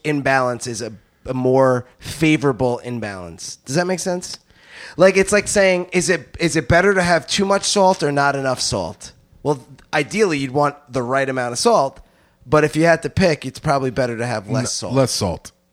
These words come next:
Speaker 2: Yeah.
Speaker 1: See what I'm saying?
Speaker 2: I do.
Speaker 1: Is that
Speaker 2: Um,
Speaker 1: how you're reading this or no?
Speaker 2: Yeah, but
Speaker 1: Because it's gonna change how I answer it.
Speaker 2: Uh, you can read it however you want. That's, you know, the best part about this show. There's no rules.
Speaker 1: It's true.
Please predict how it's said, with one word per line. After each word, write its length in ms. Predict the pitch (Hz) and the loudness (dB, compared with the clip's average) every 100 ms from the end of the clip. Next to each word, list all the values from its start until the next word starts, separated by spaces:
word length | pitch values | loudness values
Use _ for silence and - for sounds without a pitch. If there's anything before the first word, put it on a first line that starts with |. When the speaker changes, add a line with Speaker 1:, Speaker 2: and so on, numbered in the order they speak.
| _ _ _ - | _ _ _ -10
Speaker 2:
Yeah. 180 | 107 - _ | -10 -12 _
Speaker 1:
See 200 | - 151 | -10 -4
what 60 | 151 | -4
I'm 60 | |
saying? 320 | 143 156 160 160 _ _ _ - - | -2 -2 -4 -8 _ _ _ -20 -4
Speaker 2:
I 100 | - | 0
do. 240 | 151 135 101 - _ _ - | 2 4 2 -4 _ _ -2
Speaker 1:
Is 160 | 127 131 | 2 4
that 60 | 208 | 4
Speaker 2:
Um, 40 | |
Speaker 1:
how 160 | 196 202 | 4 4
you're 200 | 196 185 | 4 4
reading 320 | 180 190 196 | 2 2 0
this 180 | 196 180 | 0 0
or 100 | 135 | -2
no? 280 | 110 80 - _ - | -4 -8 -16 _ -10
Speaker 2:
Yeah, 440 | 135 196 190 180 | -2 2 4 6
but 140 | 147 160 | 6 4
Speaker 1:
Because 200 | 151 185 180 | 6 4 4
it's 160 | 170 | 2
gonna 180 | 208 190 | 2 2
change 340 | - 190 185 | 2 0 0
how 180 | 156 160 | 0 0
I 100 | 147 | 2
answer 360 | 139 143 - 87 | 0 -4 -6 -12
it. 160 | 71 _ - - - | -16 _ -20 -20 -14
Speaker 2:
Uh, 100 | - - _ | -12 -12 _
you 120 | - 180 | -6 0
can 120 | 156 | 4
read 120 | 147 | 4
it 60 | 135 | 6
however 260 | 131 120 | 4 4
you 120 | 117 | 2
want. 380 | 113 202 110 - | 2 2 2 -4
That's, 300 | 117 - - - - | -10 -8 -10 -14 -12
you 60 | 135 | -4
know, 160 | 123 110 | -2 -2
the 60 | |
best 220 | 110 120 | -2 -2
part 180 | - 180 | 2 4
about 180 | 101 98 | 4 -2
this 100 | 101 | -4
show. 280 | - 104 92 - _ _ _ _ 113 | -4 -6 -6 -12 _ _ _ _ -6
There's 80 | |
no 80 | 135 | -2
rules. 440 | 98 98 131 - - _ _ _ | 0 2 0 -2 -12 _ _ _
Speaker 1:
It's 120 | - - | -12 -8
true. 300 | 104 82 | -6 -8